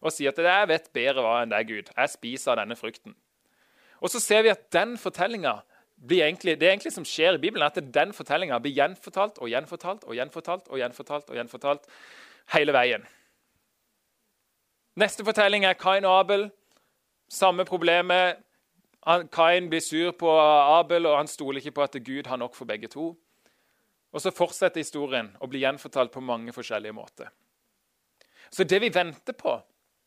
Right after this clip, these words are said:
er at det skal komme en person som kan leve ut dette menneskelivet. Som kan leve og være dette gudsbildet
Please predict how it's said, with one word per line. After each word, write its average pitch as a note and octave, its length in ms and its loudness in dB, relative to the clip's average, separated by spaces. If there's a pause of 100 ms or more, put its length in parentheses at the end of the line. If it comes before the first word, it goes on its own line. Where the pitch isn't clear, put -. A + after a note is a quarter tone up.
(340)
er C#3+ 80 4
at E3+ 100 -4
det F#3 140 -2
skal A3+ 200 -4
komme F#3+ 380 -4
en G#3 140 -2
person G#3 420 -4 (320)
som A3+ 220 -2 (760)
kan A3+ 180 0
leve F3+ 440 2
ut C4 400 -8
dette D#3 240 -2
menneskelivet. B2 720 -6 (920)
Som F3+ 100 -14
kan A3 160 -2
leve G#3 380 2
og G3 160 -4
være F#3+ 380 0
dette D#3+ 260 -6
gudsbildet A#2+ 640 -6